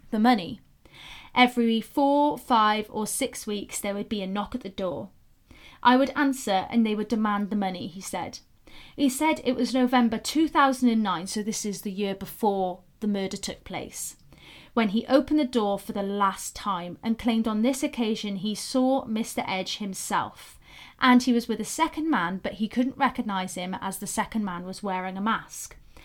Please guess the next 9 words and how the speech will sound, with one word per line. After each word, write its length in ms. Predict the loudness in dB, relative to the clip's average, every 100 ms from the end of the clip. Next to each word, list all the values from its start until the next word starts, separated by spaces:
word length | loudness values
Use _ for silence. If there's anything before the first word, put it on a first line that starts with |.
| -20 -8 2
Mister 320 | 2 2 -8
Tanai 380 | -2 0 0 -2
said 340 | -2 -2 -2
that 160 | -6 -6
Muhammad 480 | -2 2 2 0 0
Ali 280 | 2 2 0
Edge 320 | -2 -2 -4
punched 520 | -12 -4 0 0 -2 -2
him 180 | -2